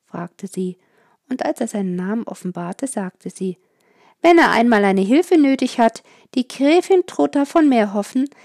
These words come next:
kann ihm vielleicht die Tür aufmachen lassen.“ Der Bauer zog den Hut. „Dann bin ich so frei, gnädigstes Gräfin, auf dem Fleck darum zu bitten. Ich hab den großen Wunsch, unserem allergnädigsten Landesherrn eine Gemeindeangelegenheit vorzutragen,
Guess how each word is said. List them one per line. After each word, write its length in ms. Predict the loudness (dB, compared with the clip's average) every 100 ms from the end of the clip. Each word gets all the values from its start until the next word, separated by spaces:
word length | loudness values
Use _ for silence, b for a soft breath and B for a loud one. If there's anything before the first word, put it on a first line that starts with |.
| b b
kann 220 | 0 2
ihm 120 | 2
vielleicht 460 | 0 0 0 0 -4
die 80 | -2
Tür 260 | 2 2
aufmachen 400 | 0 -4 -6 -6
lassen.“ 380 | -8 -8 -8 -10 _ _ _ _ _ _ _ _ _ _ _ _ _ _ _ _ _ _ -16
Der 60 | -14
Bauer 400 | -12 -8 -8 -8
zog 220 | -10 -8
den 200 | -8 -4
Hut. 280 | -4 -4 -8 b b b b b
„Dann 180 | -4 -2
bin 180 | 0 2
ich 140 | 2
so 120 | 4 0
frei, 340 | 4 4 4
gnädigstes 720 | 4 2 2 2 -6 -14 -12
Gräfin, 480 | -4 -2 0 -2 -4 -8 B B B B -2
auf 160 | -2
dem 160 | 0 -2
Fleck 340 | 0 -2 0
darum 260 | 0 0 0
zu 140 | -2
bitten. 420 | -2 -4 -4 -12 -14 _ _ _ _ _ _ _
Ich 240 | -8 0
hab 200 | -2 0
den 160 | -4 -2
großen 480 | 0 0 -2 -6 -2
Wunsch, 300 | 0 -2 -4
unserem 440 | -4 -2 -2 -4
allergnädigsten 960 | -2 0 -2 -2 0 0 -4 -6 -6 -2
Landesherrn 720 | 0 -2 -4 -6 -4 -4 -6
eine 260 | -6 -4
Gemeindeangelegenheit 1160 | -2 2 4 2 2 0 -2 -2 -2 -4 -8 -8
vorzutragen, 800 | -4 -6 -6 -10 -4 -2 -2 -6